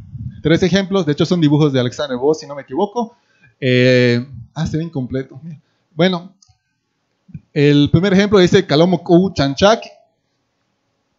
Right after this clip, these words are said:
Y aquí tenemos este signo. Hay un signo que es muy problemático y que no está segura la lectura.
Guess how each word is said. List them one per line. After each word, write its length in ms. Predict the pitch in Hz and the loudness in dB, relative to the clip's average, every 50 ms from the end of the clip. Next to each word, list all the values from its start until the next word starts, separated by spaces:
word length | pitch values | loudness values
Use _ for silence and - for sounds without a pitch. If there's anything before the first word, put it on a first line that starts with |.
| _ _ _ _ _ _ _ _ _ _ _ _ _ _ _ _ _ _ _ _ _ _ _ _ _ _ _ _ _ _ _ _ _ _ _ _ _ _ _ _ _ _ _ _ _ _ _ _ _ _ _ _ _ - | _ _ _ _ _ _ _ _ _ _ _ _ _ _ _ _ _ _ _ _ _ _ _ _ _ _ _ _ _ _ _ _ _ _ _ _ _ _ _ _ _ _ _ _ _ _ _ _ _ _ _ _ _ -2
Y 80 | 156 | 0
aquí 180 | 147 147 175 170 | 0 2 0 0
tenemos 600 | - 170 160 156 156 156 151 156 151 - - - - - _ _ _ _ _ - | 2 2 2 0 0 0 0 0 0 -2 -4 -8 -16 -20 _ _ _ _ _ -10
este 260 | 185 180 175 - 202 | -8 -8 -6 -6 -6
signo. 300 | 185 - 208 185 175 190 180 | -4 -2 -2 -2 -2 -2 -4
Hay 160 | 180 196 202 | -6 -6 -6
un 80 | 208 202 | -4 -4
signo 440 | - - 196 185 185 185 190 175 - | -4 -2 0 2 2 2 2 0 0
que 80 | 165 | -2
es 120 | 160 165 170 | -6 -4 -6
muy 100 | 170 170 | -8 -4
problemático 800 | 170 - 147 147 147 147 151 147 143 143 - 151 - - 151 | -2 0 0 0 0 -2 -4 -4 -4 -6 -6 -10 -6 -4 -4
y 80 | 143 147 | -4 -4
que 120 | 139 131 | -6 -8
no 140 | 131 139 143 | -6 -4 -4
está 420 | 143 - - 147 139 143 143 143 139 | -4 -2 0 2 2 4 2 0 -2
segura 360 | - 139 120 127 143 143 139 | -4 -4 -2 0 2 2 2
la 120 | 131 127 | 2 2
lectura. 560 | 135 139 131 - 170 151 143 156 180 170 - | 0 -2 0 2 4 4 4 2 0 -6 -12